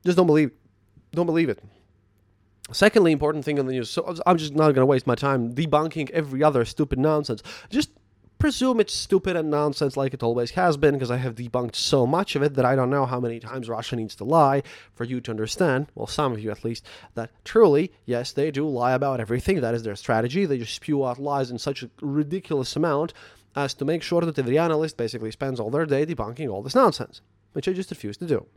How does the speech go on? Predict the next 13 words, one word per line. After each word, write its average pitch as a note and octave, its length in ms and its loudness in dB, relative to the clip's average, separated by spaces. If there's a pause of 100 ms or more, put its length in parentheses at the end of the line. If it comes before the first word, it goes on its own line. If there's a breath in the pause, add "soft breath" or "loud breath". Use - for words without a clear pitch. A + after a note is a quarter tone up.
(160)
because, C#3+ 220 -2
again, C#3 300 0
there A2 140 -6
are A#2+ 80 -4
more A2+ 180 -6
important A2+ 340 -10
things F#2+ 200 -14
to B2+ 140 -8 (200)
worry D3 220 4
about G#2+ 300 -4
and A2 120 -8
talk B2+ 220 2
about. - 200 -10